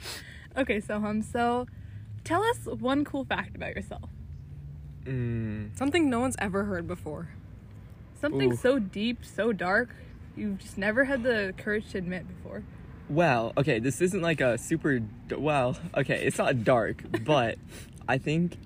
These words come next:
Speaker 2: I think it's a little quirky. I, um, I have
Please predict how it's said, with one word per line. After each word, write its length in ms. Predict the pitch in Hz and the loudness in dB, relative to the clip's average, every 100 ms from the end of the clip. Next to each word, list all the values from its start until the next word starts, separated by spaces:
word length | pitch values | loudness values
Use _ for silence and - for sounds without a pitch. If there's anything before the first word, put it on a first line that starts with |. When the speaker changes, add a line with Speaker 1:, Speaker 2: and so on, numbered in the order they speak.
| - - - - | -16 -16 -14 0
Speaker 2:
I 60 | 135 | 2
think 180 | 156 160 | 2 0
it's 120 | 180 - | -2 -2
a 40 | |
little 160 | 156 302 | -4 -2
quirky. 480 | - 120 127 135 143 | -2 -2 -2 -4 -4
I, 280 | 127 113 120 | -6 -4 -4
um, 460 | 113 123 123 113 113 - | -2 0 0 0 -4 -2
I 60 | 123 | 0
have 340 | 170 135 151 | 2 2 0